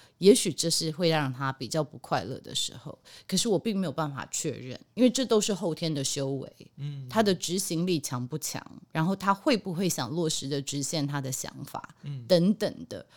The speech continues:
Speaker 1: 就像我说的，这都是他的选择，可是他可能所有I N T J的人一开始的思维是从这样子的方向出发，可是因为他们的选择不同，他们面临到的问题会不一样，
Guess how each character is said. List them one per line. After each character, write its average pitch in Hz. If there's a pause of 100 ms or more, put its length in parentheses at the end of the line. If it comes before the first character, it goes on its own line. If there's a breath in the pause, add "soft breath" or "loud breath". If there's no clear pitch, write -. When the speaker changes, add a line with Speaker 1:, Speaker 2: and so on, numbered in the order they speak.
(180 soft breath)
Speaker 1:
就 208
像 196
我 -
说 151
的， 123 (200)
这 269
都 233
是 208 (180)
他 -
的 175
选 - (140)
择， - (160)
可 -
是 220
他 -
可 214
能 175
所 254
有 247
I 196
N 202
T 202
J 190
的 165
人 117
一 262
开 262
始 -
的 117
思 170
维 147
是 -
从 143
这 -
样 180
子 135
的 127
方 143
向 135
出 -
发， - (100)
可 196
是 202
因 277
为 254
他 175
们 165
的 156
选 139
择 143
不 151
同， - (440 soft breath)
他 -
们 196
面 196
临 123
到 143
的 -
问 151
题 -
会 139
不 -
一 -
样， -